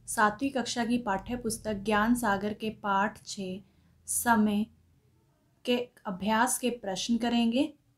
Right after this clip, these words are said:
इस कविता का अध्ययन हम अपनी पिछली वीडियो में कर चुके हैं। यदि किसी बच्चे ने वह वीडियो नहीं देखी है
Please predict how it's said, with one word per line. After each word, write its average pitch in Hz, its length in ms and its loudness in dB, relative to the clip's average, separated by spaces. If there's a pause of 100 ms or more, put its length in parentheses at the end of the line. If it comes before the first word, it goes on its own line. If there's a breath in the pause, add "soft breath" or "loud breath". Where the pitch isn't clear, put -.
(1120)
इस 330 180 0 (260)
कविता 226 480 2
का 269 160 4
अध्ययन 214 640 0
हम 220 160 4
अपनी 226 220 4
पिछली 247 400 -2
वीडियो 214 420 2
में 233 360 0
कर 180 240 -12
चुके 220 340 -10
हैं। 233 240 2 (580)
यदि 233 280 4
किसी 285 280 0
बच्चे 233 320 -4
ने 233 120 0
वह 220 180 0
वीडियो 208 360 2
नहीं 185 400 0
देखी 226 380 -6
है 254 160 -2